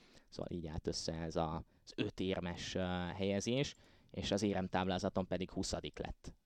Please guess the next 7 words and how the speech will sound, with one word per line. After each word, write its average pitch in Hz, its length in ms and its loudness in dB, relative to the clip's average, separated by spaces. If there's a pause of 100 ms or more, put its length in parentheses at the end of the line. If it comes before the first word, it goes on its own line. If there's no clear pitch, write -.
ugyebár, 82 560 -6
eh, 80 260 -4 (100)
a 92 100 -6
magyar 87 360 0
csapat. - 420 4 (1160)
Hát, 117 240 0
eh, 131 200 8